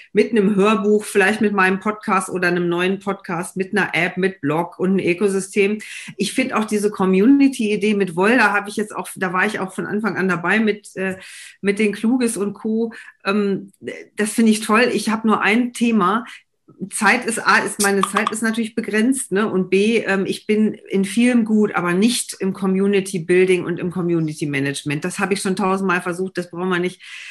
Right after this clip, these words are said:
Da brauchst halt einen Kooperationspartner, ne? Da, da muss man irgendwen finden. Das ist nicht meine Stärke. Ist aber egal, krie-, kriegt man ja irgendwie wahrscheinlich hin.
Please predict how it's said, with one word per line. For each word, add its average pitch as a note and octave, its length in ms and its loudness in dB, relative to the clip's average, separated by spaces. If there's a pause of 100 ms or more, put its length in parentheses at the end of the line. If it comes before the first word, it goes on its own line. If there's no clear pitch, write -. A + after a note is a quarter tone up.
(120)
Da F#3+ 100 6
brauchst G#3 320 4
halt G#3 140 4
einen G#3+ 100 6
Kooperationspartner, E3 1200 2
ne? E3 160 -2
Da, E3+ 100 -4
da E3 160 -4
muss E3 280 -4
man D3+ 200 -4
irgendwen D3 440 -6
finden. C#3 260 -6
Das D3+ 160 -6
ist - 180 -12
nicht F3 220 -6
meine C#3+ 240 -4
Stärke. F3+ 520 -6
Ist G3 140 0
aber G3+ 200 4
egal, C#3+ 380 0
krie-, - 200 -2
kriegt - 220 -8
man D#3+ 140 2
ja G2+ 140 0
irgendwie C#3 280 -2
wahrscheinlich B2+ 440 -8
hin. - 200 -10